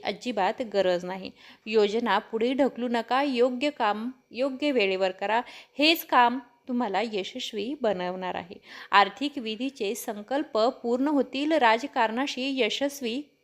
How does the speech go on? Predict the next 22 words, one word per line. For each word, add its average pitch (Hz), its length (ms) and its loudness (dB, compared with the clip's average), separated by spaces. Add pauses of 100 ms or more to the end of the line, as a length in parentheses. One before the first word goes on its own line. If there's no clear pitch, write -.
(160)
होचाल. 185 340 0 (420)
बँकिंग 226 560 2
आणि 240 340 -2
मीडिया 233 580 -2 (420)
अशा 359 260 2
ठिकाणी 254 480 -2
तुम्ही 226 360 -8
कारकीर्द 247 640 -2 (420)
आखू 202 280 -8
शकता. - 400 -10 (440)
तुमची 339 380 4
जॉबची 262 540 0
स्थिती 240 680 -10 (120)
आधीच्या 277 400 0
पेक्षा 233 420 -2
चांगली 185 440 -4
आहे. 180 220 -8 (180)
संघर्षातून 262 880 -2
पुढे 233 320 -2
जाल. 226 340 0
सकारात्मक 311 720 0
विचारानेच 262 720 -2